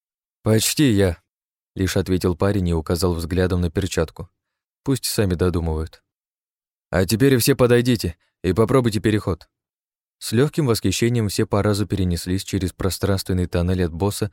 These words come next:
к находившемуся в отдалении выходу, а затем обратно. Артём же следил за своими потерями ментальной энергии, рассчитывая, насколько той хватит. По его оценкам, с усиленным восстановлением от зелья энергии хватит на несколько полных переносов группы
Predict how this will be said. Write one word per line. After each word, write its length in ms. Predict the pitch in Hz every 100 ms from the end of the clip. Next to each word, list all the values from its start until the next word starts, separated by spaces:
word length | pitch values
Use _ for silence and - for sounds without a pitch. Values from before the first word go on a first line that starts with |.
| _ _
к 80 | -
находившемуся 760 | 120 120 92 95 - 101 92
в 60 | 98
отдалении 400 | 95 92 92 92
выходу, 460 | 92 98 85 78 80
а 80 | 90
затем 300 | 90 85 95
обратно. 460 | 92 92 80 - - _ _ _ _ _ _
Артём 380 | - 104 123 160
же 100 | 160
следил 340 | 160 131 117
за 120 | 123 127
своими 280 | 107 113
потерями 480 | 113 110 101 104 110
ментальной 480 | 110 107 98 98 101
энергии, 420 | 98 85 85 85 - _
рассчитывая, 520 | - 98 - 90 90
насколько 420 | 87 90 - 92 95
той 160 | 90
хватит. 500 | 87 92 76 - - _ _ _ _ _
По 60 | -
его 220 | 98 104
оценкам, 520 | 104 - 123 117 98
с 100 | 90
усиленным 400 | 101 117 110 104
восстановлением 680 | 98 - 104 101 107 104 95
от 120 | 92
зелья 340 | 92 104 87 82 _ _
энергии 440 | - 110 123 113 104
хватит 420 | 101 113 104 87
на 80 | 98
несколько 440 | 107 104 101 98
полных 300 | 87 107 101
переносов 520 | - 95 98 101 98
группы 380 | 87 107 98 87